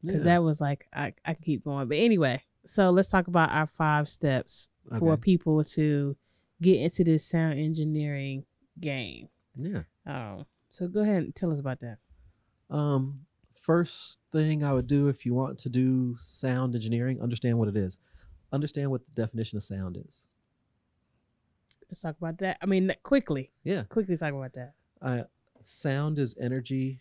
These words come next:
Speaker 2: traveling through a medium to a receiver. That's it.
Speaker 1: Mm.
Speaker 2: Like, you know, my vocal cords move,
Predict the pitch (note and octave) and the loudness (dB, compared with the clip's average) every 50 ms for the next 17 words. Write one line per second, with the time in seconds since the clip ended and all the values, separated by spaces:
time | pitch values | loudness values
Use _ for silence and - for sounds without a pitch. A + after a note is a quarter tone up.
0 | _ _ _ - - - - A2+ A2+ A#2 A#2+ B2 B2 B2 B2 B2 B2 B2 B2 A#2+ | _ _ _ -18 -10 -4 -2 -2 -2 -2 -2 -2 -2 -2 -2 -2 -4 -6 -8 -12
1 | _ _ _ _ _ _ _ _ _ _ _ _ _ _ B2+ A2+ A2+ A#2 A#2 A#2+ | _ _ _ _ _ _ _ _ _ _ _ _ _ _ -6 -2 -2 0 0 -2
2 | B2 A#2+ B2 A#2+ _ _ _ _ _ A2 G#2+ G#2+ G#2+ G#2+ A2 A2+ A#2+ A#2+ B2 B2 | -2 -4 -6 -10 _ _ _ _ _ -6 -4 -4 -2 -2 -2 -2 -4 -4 -4 -6
3 | C3 C3+ C3+ _ _ _ - - - A#2 A#2 A#2+ - A2+ G#2 G#2 - - G#2+ F#2 | -8 -10 -12 _ _ _ -12 -6 -4 -2 -2 -2 -4 -6 -6 -6 -8 -8 -10 -12
4 | - - - - _ _ _ _ _ _ _ _ _ _ _ _ _ _ _ _ | -12 -14 -20 -20 _ _ _ _ _ _ _ _ _ _ _ _ _ _ _ _
5 | _ _ _ _ _ _ _ _ _ _ _ _ _ _ _ _ - F#2+ G2 - | _ _ _ _ _ _ _ _ _ _ _ _ _ _ _ _ -10 -10 -8 -8
6 | D#2+ D2+ _ _ _ _ _ _ _ _ _ _ D#3+ D3+ D3 C#3+ - - F#2+ B2 | -12 -14 _ _ _ _ _ _ _ _ _ _ -14 -12 -10 -10 -8 -6 -6 -8
7 | D2+ - _ _ _ _ _ _ _ _ _ _ _ C3 A#2 G#2+ G2 F2 D#2+ E2+ | -8 -12 _ _ _ _ _ _ _ _ _ _ _ -12 -10 -8 -8 -8 -10 -12
8 | F#2+ _ _ _ _ _ _ _ - A2 G#2 G2+ F#2+ F2 G#2 A#2 A2+ _ A#2+ G#2+ | -14 _ _ _ _ _ _ _ -6 -4 -4 -4 -4 -4 -6 -6 -6 _ -10 -8
9 | _ A#2+ A#2 A2+ A2 A2 G#2+ G2+ - - _ _ _ _ _ _ _ _ _ _ | _ -6 -4 -4 -4 -4 -6 -8 -12 -18 _ _ _ _ _ _ _ _ _ _
10 | C3+ C#3+ D3 C#3+ C#3 C#3 C#3 C3+ C3 - | -2 0 0 0 0 0 -2 -4 -6 -10